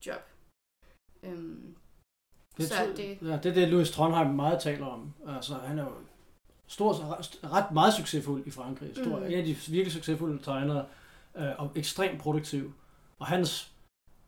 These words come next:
Speaker 2: dagbogstegneserier, som han sidder, når han er færdig med alt det andet, så laver han dagbogstegneserier, og de handler netop om det der at komme ud i verden. Det,
Speaker 1: Mm.
Speaker 2: det kan godt være, at han ikke, han ikke, øh, tjener så meget på lige præcis det her projekt, men så kommer han til, øh, en,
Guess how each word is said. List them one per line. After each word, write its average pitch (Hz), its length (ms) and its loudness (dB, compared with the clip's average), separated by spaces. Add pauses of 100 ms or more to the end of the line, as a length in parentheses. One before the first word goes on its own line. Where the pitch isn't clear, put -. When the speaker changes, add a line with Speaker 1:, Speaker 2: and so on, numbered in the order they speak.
Speaker 2:
dagbogstegneserier, 147 840 2
som 131 160 -10
han 135 100 -4
sidder, 135 300 -4
når 143 80 -4
han 143 140 -4
er - 40 -8
færdig 147 240 -2
med 147 80 -4
alt - 100 -10
det 151 60 -4
andet, 131 180 -8
så 147 80 -8
laver 131 140 -6
han 135 100 -6
dagbogstegneserier, 139 760 -8
og 143 120 -14
de 160 100 -4
handler 135 300 -6
netop 143 220 -2
om 123 60 -10
det 139 120 -6
der 139 140 -8
at - 120 -14
komme 135 200 -10
ud 151 120 -2
i 147 100 -6
verden. 135 320 -8
Det, 160 140 -2
Speaker 1:
Mm. 254 100 -10
Speaker 2:
det 254 100 -2
kan 185 80 2
godt 214 160 4
være, 226 100 4
at 185 60 2
han 190 100 0
ikke, 202 180 0 (440)
han 156 140 -2
ikke, 170 200 2
øh, 160 260 8
tjener 180 340 0
så 156 100 -2
meget 151 220 0
på 156 60 0
lige 160 140 0
præcis 156 240 2
det 151 100 2
her 156 80 0
projekt, 143 360 -4
men 147 160 0
så 165 100 -6
kommer 170 220 2
han 147 160 2
til, 147 240 0 (1300)
øh, 147 340 0
en, 165 160 0